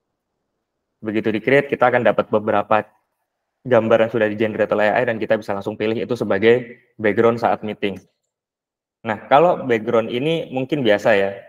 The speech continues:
mungkin fitur yang selanjutnya ini lebih dibutuhkan lagi. Jadi saat kita meeting, seperti tadi, jadi dia bisa mentranslate secara real time apa yang dibicarakan oleh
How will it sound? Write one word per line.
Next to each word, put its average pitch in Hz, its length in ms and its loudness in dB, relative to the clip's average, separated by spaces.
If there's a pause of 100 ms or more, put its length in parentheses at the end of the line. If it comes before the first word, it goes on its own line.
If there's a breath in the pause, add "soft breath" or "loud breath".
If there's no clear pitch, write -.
(140)
mungkin 139 240 -4
fitur 135 240 0
yang 117 160 2
selanjutnya 120 400 -2
ini 143 80 -2 (280)
lebih 127 280 0
dibutuhkan 110 560 -2
lagi. 104 320 -2 (760)
Jadi 110 300 -2 (580)
saat 113 320 -2
kita 113 240 0
meeting, 139 560 -2 (400)
seperti 120 300 -2
tadi, 117 220 4 (260)
jadi 120 260 -2
dia 135 160 4
bisa 131 240 0
mentranslate 131 640 0 (720)
secara 180 400 2
real 131 240 2
time 123 240 -2
apa 131 240 -2
yang 139 160 0
dibicarakan 113 640 -6
oleh 117 320 -4